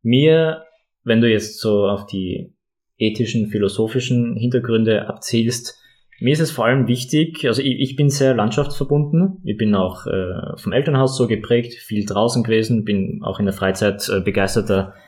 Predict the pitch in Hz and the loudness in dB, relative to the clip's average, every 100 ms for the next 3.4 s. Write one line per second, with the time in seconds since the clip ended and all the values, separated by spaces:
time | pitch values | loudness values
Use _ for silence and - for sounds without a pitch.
0 | _ _ _ - - - 95 120 131 165 | _ _ _ -12 -8 -4 0 2 2 2
1 | - - - - - - - - - - | 0 -4 -10 -14 -10 -8 -8 -12 -10 -4
2 | - 127 127 127 - 139 135 110 110 - | 0 2 2 -2 0 2 2 0 -2 0
3 | 208 202 - - | 2 4 2 -6